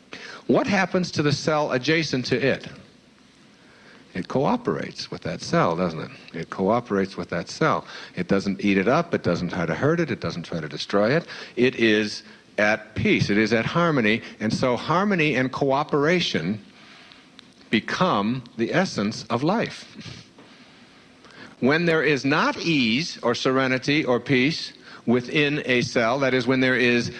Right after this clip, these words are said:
dis-ease or disharmony or an absence of serenity or arrogance rather than peace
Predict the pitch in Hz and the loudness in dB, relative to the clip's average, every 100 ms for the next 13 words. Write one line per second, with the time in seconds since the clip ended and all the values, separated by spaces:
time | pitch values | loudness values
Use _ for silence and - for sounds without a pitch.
0 | - 104 175 247 - - 117 104 98 139 | -6 0 0 0 -6 -2 2 4 4 2
1 | - 95 92 175 302 - 120 101 95 92 | -2 -4 -2 -2 -2 -2 -2 0 0 0
2 | 113 160 - - 107 110 113 135 220 - | 0 -2 -10 -2 2 4 4 2 0 -2
3 | 202 151 - 127 107 104 123 131 107 110 | -2 -2 0 0 2 2 2 2 2 2
4 | 104 104 - - - - 165 226 120 104 | 2 0 -4 -16 -8 -2 0 0 0 -2
5 | 135 - - 110 113 113 110 101 107 147 | -2 -8 -4 0 2 2 0 2 2 2
6 | - | -2